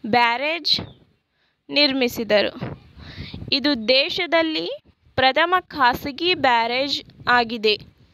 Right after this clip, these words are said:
ಲಾಲ್ ಬಹದ್ದೂರ್ ಶಾಸ್ತ್ರಿಯವರ ಹೆಸರಿನಲ್ಲಿರುವ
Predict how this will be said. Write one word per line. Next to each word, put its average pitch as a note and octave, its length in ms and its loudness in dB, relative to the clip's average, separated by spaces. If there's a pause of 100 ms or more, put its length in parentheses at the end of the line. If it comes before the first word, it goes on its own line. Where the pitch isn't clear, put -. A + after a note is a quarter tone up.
(480)
ಲಾಲ್ E4+ 380 0
ಬಹದ್ದೂರ್ D4+ 680 0
ಶಾಸ್ತ್ರಿಯವರ B3+ 960 2 (380)
ಹೆಸರಿನಲ್ಲಿರುವ D#4+ 1080 4